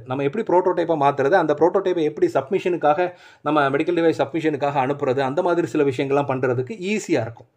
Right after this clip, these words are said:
ஓகே? So, அப்ப ஏப்ரல், மே, மேலேயே வந்து பாத்தீங்க அப்படின்னா, நம்ம ஸ்டேட்டஸ் என்னன்றது நல்லாவே தெரிஞ்சிரும். So, அதை பேஸ் பண்ணி உன்னோட ரெஸ்யூம்ல நான் பண்ண ப்ராஜெக்ட்ஸ் இதுதான், இந்த ப்ராஜெக்ட்டை நான் எவ்வளவு நாளைக்கு ஒர்க் பண்ணேன், எப்படி நான் ஸ்டார்ட் பண்ணேன் அப்படின்றத மாதிரி ரெஸ்யூம்ல நம்ம எக்ஸ்ட்ராக்ட் பண்ணி போட்டோம் அப்படின்னா,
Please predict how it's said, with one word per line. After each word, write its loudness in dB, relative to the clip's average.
ஓகே? -4
So, 4
அப்ப 2
ஏப்ரல், 2
மே, 0
மேலேயே 2
வந்து 0
பாத்தீங்க 0
அப்படின்னா, 0
நம்ம 0
ஸ்டேட்டஸ் 0
என்னன்றது 0
நல்லாவே 0
தெரிஞ்சிரும். -8
So, 2
அதை 6
பேஸ் 6
பண்ணி 0
உன்னோட 2
ரெஸ்யூம்ல 2
நான் 0
பண்ண 0
ப்ராஜெக்ட்ஸ் -2
இதுதான், -4
இந்த 0
ப்ராஜெக்ட்டை 2
நான் 0
எவ்வளவு 2
நாளைக்கு 0
ஒர்க் -8
பண்ணேன், -2
எப்படி 0
நான் 2
ஸ்டார்ட் 2
பண்ணேன் 0
அப்படின்றத 0
மாதிரி 0
ரெஸ்யூம்ல -2
நம்ம -4
எக்ஸ்ட்ராக்ட் -4
பண்ணி -4
போட்டோம் -2
அப்படின்னா, -8